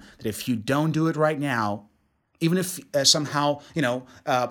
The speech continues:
you feel like you might be rejected by this girl, but if you don't do it right now, then you will have the regret that you simply will never, ever be with that girl. And then I asked him,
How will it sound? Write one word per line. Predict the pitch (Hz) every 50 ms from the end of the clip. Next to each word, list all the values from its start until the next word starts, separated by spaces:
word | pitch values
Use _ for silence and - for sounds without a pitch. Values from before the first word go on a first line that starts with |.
| - -
you | 151 147
feel | - - 170 165
like | 160 147 - 147
you | 143 147 156
might | 147 139 147 151 160 160 160 -
be | - 156
rejected | 151 131 131 139 104 - - 156 147 151 - 165 143 120
by | 143 131 127
this | 123 139 135 -
girl, | - 160 143 117 123
but | 120 139
if | 139 135 135
you | 139
don't | 165 190
do | 233
it | 233 180
right | 160 165 156 143
now, | 139 131 117 110 110 104 107
then | 127 135
you | 139 135
will | 131 117
have | 117 131 120
the | 135 123
regret | 120 120 110 110 120 151 165 139 117 110 - - - _ - - - - - -
that | 127 123 - - -
you | - 120 117 135 147 147 151 151 151 151 -
simply | - - - - 147 143 131 139 143 139 135
will | 127 123 120 117 117 117 117 - -
never, | - 127 127 127 135 139 143 147 135 156 151 -
ever | 117 123 123 123
be | 113 113
with | 110 104
that | 104 104 101
girl. | - 127 139 127 98 87 85 - - _ _ - _
And | - 135 127 120 120 - - - _
then | 123 147
I | 147 135
asked | 139 147 165 160 - -
him, | - 107 90 87 -